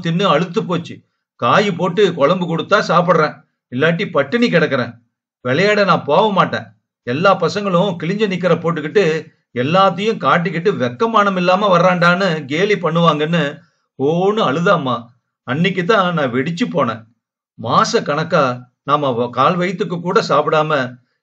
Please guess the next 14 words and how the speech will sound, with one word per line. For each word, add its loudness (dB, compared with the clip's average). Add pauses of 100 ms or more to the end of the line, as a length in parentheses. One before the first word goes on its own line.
(120)
இதுங்களை 0
எப்படியும் -2
ஒப்பேத்தலாம்னு 0 (100)
ப-, -4
மாடா 2
உழைக்கிறோம். -2 (840)
இவன் 0
என்னடானா 4 (420)
அப்பனுக்கு 0
மேல 2
பொறுப்பில்லாம 0
பேசுறானேன்னு 0 (100)
ஆத்திரமா -2
வந்துச்சு. -4